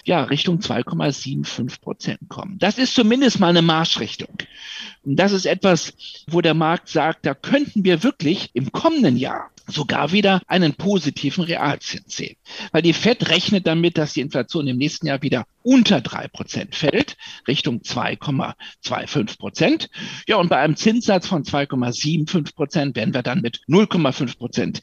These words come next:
im positiven Bereich beim sogenannten Realzins. Interessant auch die Botschaft von Jerome Powell, der gesagt hat, der Fed-Chef, die Inflation ist nicht transitorisch. Das ist ja das, was uns die E Z B viele Monate und Quartale immer wieder gesagt hat.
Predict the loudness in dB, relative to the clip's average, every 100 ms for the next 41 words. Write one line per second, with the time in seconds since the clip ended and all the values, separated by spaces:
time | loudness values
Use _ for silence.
0 | 2 2 4 4 4 4 0 -2 -4 -4
1 | -8 -10 -12 -8 -8 -6 -8 -10 -12 -8
2 | -4 -4 -4 -10 -18 -8 -8 -8 -16 -16
3 | -14 -6 0 2 4 2 4 0 2 0
4 | 4 2 2 0 -2 -4 -4 -4 -8 0
5 | 2 2 0 0 4 6 4 0 -12 -16
6 | -2 0 4 2 2 0 -2 -4 -4 2
7 | 4 4 0 -10 -16 -14 -14 -12 0 4
8 | 4 4 2 4 2 0 -2 0 0 -2
9 | -4 -2 -2 0 2 2 2 0 -2 0
10 | -4 0 0 0 -2 -2 -4 -4 0 2
11 | 2 0 -2 -2 -4 0 -2 0 -6 0
12 | 4 4 2 -2 0 2 2 2 2 2
13 | 2 0 -2 -6 -4 -6 -4 0 0 0
14 | -2 -2 -2 -4 -4 -4 -4 0 0 0